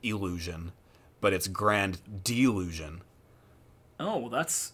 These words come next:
Speaker 2: news to me. I think I was singing that line earlier, and I said "grand illusion."
Speaker 1: Well, I always thought that too, but d-,
Speaker 2: D-,
Speaker 1: like,
Speaker 2: does it change from
Speaker 1: uh, well,
Speaker 2: verse to
Speaker 1: th-,
Speaker 2: verse,
Speaker 1: the writing
Speaker 2: maybe?
Speaker 1: was "delusion," and now I just hear that every time, and it's like, "Oh yeah, he's, he's saying delusion."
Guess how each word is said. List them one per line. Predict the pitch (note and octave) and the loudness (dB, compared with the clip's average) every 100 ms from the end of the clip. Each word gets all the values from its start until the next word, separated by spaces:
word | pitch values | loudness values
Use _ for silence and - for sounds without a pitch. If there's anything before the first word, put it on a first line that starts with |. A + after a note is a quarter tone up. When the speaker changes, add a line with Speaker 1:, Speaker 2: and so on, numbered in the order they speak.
| - | -8
Speaker 2:
news | B2 B2 - | -6 -4 -4
to | |
me. | D#3 | -4
I | C3+ | -4
think | - F3 | -4 -4
I | C3+ | -4
was | G#2 | -4
singing | - D#3+ G3 | -4 -4 -4
that | B2 A#2+ | -4 -6
line | A#2+ A2+ | -6 -6
earlier, | A#2 A2+ A2+ | -6 -8 -8
and | A2 | -6
I | A2+ F3 | -2 -2
said | - G#2 | -2 -8
"grand | A2+ G#2+ G#2+ | -8 -8 -8
illusion." | G#2+ - - C3+ | -8 -6 2 8
Speaker 1:
Well, | A#2+ | 10
I | A#2+ | 12
always | B2+ B2+ B2 | 12 12 8
thought | B2+ A#2+ | 6 6
that | A#2 G#2+ | 4 4
too, | - C#3 | 4 4
but | A2 G2 A#2 | 4 -2 -6
d-, | - | 2
Speaker 2:
D-, | C4 | 6
Speaker 1:
like, | D4+ | 8
Speaker 2:
does | D4+ | 8
it | F4+ | 6
change | - A#3+ A#3+ E4+ E4+ | 2 2 0 -2 -4
from | - A#3 F#3 F3 | -2 0 0 -2
Speaker 1:
uh, | F2+ A#2 | 0 2
well, | B2 A#2+ | 6 6
Speaker 2:
verse | G#2+ A2+ G#3+ G#3+ | 4 0 0 0
to | - | -4
Speaker 1:
th-, | - | -4
Speaker 2:
verse, | D#3+ - | -2 2
Speaker 1:
the | A2+ | 2
writing | G#2+ A#2+ C#3 | 6 8 8
Speaker 2:
maybe? | B2 | 6
Speaker 1:
was | A#2 G#2 | 4 2
"delusion," | G2+ G2+ A2 A2+ F2 | -2 0 -2 -2 -4
and | F2+ | -2
now | F#2+ G2 | 2 4
I | F2+ | 2
just | F2+ - | 2 -2
hear | F#2+ | -2
that | F2 E2+ F2+ | -4 -4 -6
every | F2+ E2 | -10 -8
time, | F2+ F#2 F2+ F2+ - - | -6 -6 -6 -8 -16 -14
and | F#2 | -12
it's | F2 - | -6 -6
like, | F#2+ | -4
"Oh | A#2 | -4
yeah, | F2+ F2+ | -4 -4
he's, | F2+ F2+ - | -6 -10 -12
he's | F#2+ - | -10 -8
saying | G#2 F#2 F2+ | -6 -6 -6
delusion." | F2+ F#2 A2 E2+ | -6 -4 -6 -8